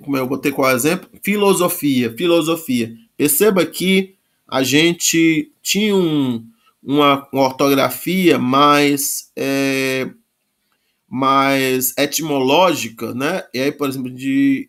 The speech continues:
o, a gente escrevia assim, farmácia, né? Farmácia, assim, né?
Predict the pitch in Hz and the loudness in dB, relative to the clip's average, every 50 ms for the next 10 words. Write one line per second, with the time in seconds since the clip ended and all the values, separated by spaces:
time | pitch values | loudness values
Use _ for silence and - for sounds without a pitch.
0 | _ _ _ _ 147 139 139 139 135 131 135 139 131 127 127 117 113 117 _ _ | _ _ _ _ -4 0 0 2 0 2 0 0 0 0 -2 -4 -6 -10 _ _
1 | _ _ 117 135 143 139 - - - _ _ _ - - - 170 156 151 147 123 | _ _ -12 -12 -10 -8 -10 -10 -12 _ _ _ -8 -6 -6 -2 0 0 0 0
2 | 113 117 156 170 175 170 156 139 - - 151 147 139 139 - - 170 165 165 - | -2 -4 -2 0 2 2 2 2 2 2 2 -2 -2 -4 -2 0 2 2 2 0
3 | - 127 135 147 175 190 185 175 - - 135 127 127 127 135 147 175 185 - - | -4 0 2 2 4 4 2 0 -2 -4 -4 -4 -4 -2 0 -2 -2 -2 -4 -2
4 | 143 147 143 135 131 131 139 147 165 165 165 - - - 120 120 113 - 151 - | 0 0 0 0 -2 -2 0 2 2 2 0 -2 -6 -6 -8 -10 -10 -10 -10 -10
5 | - - 160 151 139 151 170 175 147 117 113 | -8 -6 -4 -4 -4 -2 0 0 -2 -2 -2